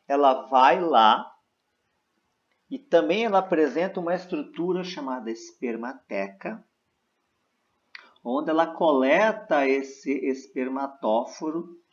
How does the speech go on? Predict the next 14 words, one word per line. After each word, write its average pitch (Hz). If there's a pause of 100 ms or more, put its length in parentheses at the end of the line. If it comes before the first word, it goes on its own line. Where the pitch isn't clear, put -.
(760)
que -
foi 139
depositado 120
pelo 131
macho. 117 (300)
Então, 170
isso 208
é 170
uma 147
transferência 151
de 127
material 131
genético 139
indireta, 156